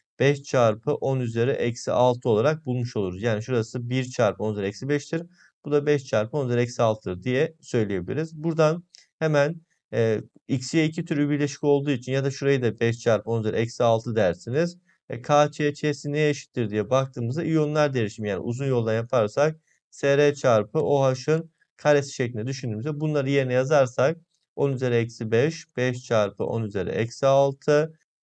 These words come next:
Buradan da O H'ı on üzeri eksi beşin karesi olarak aldığımızda beş çarpı on üzeri eksi on, altı da eksi on altı olarak K çiçeği bulmuş oluyoruz.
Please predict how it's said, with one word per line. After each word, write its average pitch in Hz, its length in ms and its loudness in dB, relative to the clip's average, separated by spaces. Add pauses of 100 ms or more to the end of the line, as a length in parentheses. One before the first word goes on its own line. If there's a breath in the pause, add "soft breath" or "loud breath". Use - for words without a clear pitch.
(420)
Buradan 156 320 2
da 143 80 2
O 143 200 6
H'ı 139 180 -4
on 139 140 0
üzeri 135 200 2
eksi 123 320 -2
beşin 131 340 -2
karesi 131 420 0
olarak 98 300 2
aldığımızda 120 880 2 (180)
beş 139 260 0
çarpı 123 680 0
on 131 180 -2
üzeri 117 320 0
eksi 120 560 -2
on, 131 420 2
altı 117 360 0
da 139 140 -2
eksi 123 320 -4
on 131 160 0
altı 107 300 0
olarak 131 360 0
K 127 240 0
çiçeği 143 320 -4
bulmuş 123 280 -4
oluyoruz. 90 360 -4